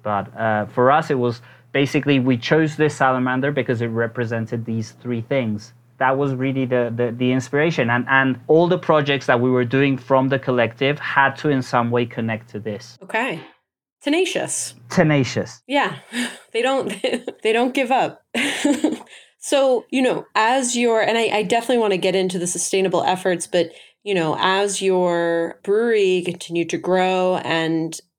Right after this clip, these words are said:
Speaker 2: you know, what were some factors that went into the decision-making of expanding,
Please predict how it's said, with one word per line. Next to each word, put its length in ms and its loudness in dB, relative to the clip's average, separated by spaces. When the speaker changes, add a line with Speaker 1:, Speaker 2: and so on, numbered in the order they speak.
Speaker 2:
you 140 -6
know, 380 -4
what 380 0
were 120 0
some 800 0
factors 1080 -4
that 420 -2
went 300 0
into 240 0
the 100 -2
decision-making 1000 -4
of 280 -4
expanding, 1120 -2